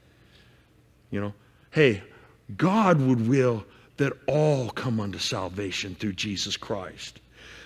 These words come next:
Man, woman, black, white, does not matter. He loves us all. So arise and minister. Maybe not here fir-, at first in an official capacity,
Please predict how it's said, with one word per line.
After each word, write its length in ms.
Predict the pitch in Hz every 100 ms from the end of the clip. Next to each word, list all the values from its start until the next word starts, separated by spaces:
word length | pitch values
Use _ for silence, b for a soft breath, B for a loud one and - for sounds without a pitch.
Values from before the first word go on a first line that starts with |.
| B
Man, 600 | 127 127 131 135 139 135
woman, 500 | 123 110 87 82 82
black, 400 | 95 117 120 110 -
white, 460 | 107 101 85 -
does 240 | 113 135 123
not 200 | 135 127
matter. 400 | 127 123 110 101
He 180 | 131
loves 440 | 143 143 160 165 131
us 180 | 143 - -
all. 720 | 175 165 160 151 123 82 - - _ b b b b b b b b b b _ _
So 420 | - 156 120 92 - _ _ _ _
arise 1120 | 110 123 139 175 170 127 87 85 - - - - b b
and 260 | 139 147
minister. 680 | 156 175 170 - - 95 - - B B B -
Maybe 360 | 135 160 180
not 340 | 180 165 160 147
here 340 | - 180 160
fir-, 400 | - 180 175 156
at 340 | 135 131 131 127
first 480 | - 208 180 - -
in 200 | 139 139
an 140 | 131
official 420 | 110 - 165 160
capacity, 880 | 131 127 - 165 196 - 127 82 73